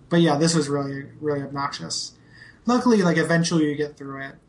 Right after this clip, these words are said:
Um, you gain a lot of experience and a lot of stat ups from fighting the moles. So it's not like you're not rewarded. And, uh, and you get all of that,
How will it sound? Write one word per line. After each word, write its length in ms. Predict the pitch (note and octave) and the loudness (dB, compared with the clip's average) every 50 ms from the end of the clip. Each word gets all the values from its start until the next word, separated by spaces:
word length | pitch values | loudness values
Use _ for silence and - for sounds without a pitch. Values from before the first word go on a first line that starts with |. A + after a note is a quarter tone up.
| _ - | _ -14
Um, 140 | C3+ C#3 | -12 -12
you 60 | D3 D3 | -8 -2
gain 200 | F#3 G3 G3 G3 | 0 2 2 4
a 80 | F#3+ | 4
lot 160 | F3 D#3+ D#3+ | 4 2 2
of 80 | E3 D#3+ | 2 0
experience 480 | D#3 - - - D#3 D#3 D3+ D3+ C#3+ - | 0 -2 -2 -2 -2 -2 -2 -4 -6 -8
and 80 | D3 | -8
a 20 | C#3+ | -6
lot 140 | C#3+ C#3+ | -4 -4
of 60 | C#3 - | -4 -4
stat 360 | - - - D3 C#3 C#3 C#3+ | -6 -6 -6 -6 -6 -6 -6
ups 220 | C#3+ C#3+ - - | -8 -10 -10 -14
from 160 | - D3 C#3+ | -12 -12 -10
fighting 300 | C#3 - C#3+ C#3 C#3 C#3 | -8 -6 -4 -4 -4 -6
the 60 | C3+ C3+ | -8 -10
moles. 560 | C#3 C3+ C#3 C3+ D3 D3 D3 - - - - _ _ _ _ _ _ _ _ | -12 -12 -14 -14 -14 -12 -10 -10 -10 -12 -16 _ _ _ _ _ _ _ _
So 100 | - - | -4 -2
it's 100 | D#3 D3+ | 0 2
not 120 | F3 F3 E3+ | 2 2 2
like 100 | D3 C#3+ | 2 2
you're 80 | D3+ | 0
not 180 | D3 C#3+ C#3+ D3 | 0 0 -2 -4
rewarded. 580 | C#3+ C3+ C3 C3+ C3+ C3+ C3 C#3 C3+ C#3 C#3+ - _ _ _ _ _ _ _ _ _ _ _ _ _ | -6 -8 -10 -10 -12 -12 -12 -12 -14 -14 -16 -20 _ _ _ _ _ _ _ _ _ _ _ _ _
And, 260 | - C#3 C3+ C3+ C3 C3+ | -6 -4 -4 -4 -4 -4
uh, 240 | C3 C3 C3 C3+ - | -6 -6 -8 -8 -8
and 140 | - D3 D3+ | -6 -2 -2
you 80 | D#3 D3+ | 0 2
get 160 | E3 E3 E3 | 2 2 4
all 220 | D#3 D3+ D3 D3 | 4 4 4 2
of 60 | D3 | 2
that, 300 | C#3+ C#3 C#3 C#3+ C#3 C3 | 0 -4 -4 -6 -8 -10